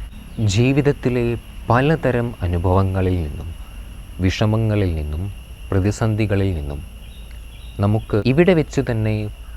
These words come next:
മുക്തി, മോചനം, അല്ലെങ്കിൽ ഒരു സ്വാതന്ത്ര്യം നേടണം എന്ന് ആത്മാർത്ഥമായിട്ട് നമ്മൾ ആഗ്രഹിക്കുന്നുണ്ടെങ്കിൽ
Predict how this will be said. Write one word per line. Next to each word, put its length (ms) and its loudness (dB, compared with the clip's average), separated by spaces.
മുക്തി, 540 0
മോചനം, 600 2
അല്ലെങ്കിൽ 340 4
ഒരു 120 4
സ്വാതന്ത്ര്യം 1040 0
നേടണം 560 2
എന്ന് 360 0
ആത്മാർത്ഥമായിട്ട് 920 0
നമ്മൾ 220 2
ആഗ്രഹിക്കുന്നുണ്ടെങ്കിൽ 1040 0